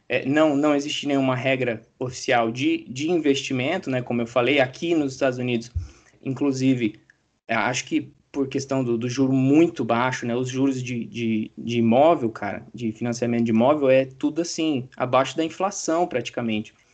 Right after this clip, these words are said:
Tem, tem uma, uma série de, de outras estratégias, né? Que as pessoas que se reconhecem como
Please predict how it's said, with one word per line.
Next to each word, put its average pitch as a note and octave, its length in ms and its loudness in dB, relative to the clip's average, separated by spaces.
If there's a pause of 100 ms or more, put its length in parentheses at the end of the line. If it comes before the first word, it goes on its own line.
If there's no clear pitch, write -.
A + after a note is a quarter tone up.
(340)
Tem, C#3 360 -2
tem C3 140 -2
uma, C#3 280 2
uma C3 120 -2
série F3 280 2
de, G3+ 200 0
de C#3+ 140 0
outras E3 400 4
estratégias, C#3+ 720 -2
né? B2+ 160 -2
Que - 140 -8
as C3 100 -6
pessoas B2 460 -8
que - 200 -8
se E3 140 -4
reconhecem C#3 720 2
como A2+ 400 -4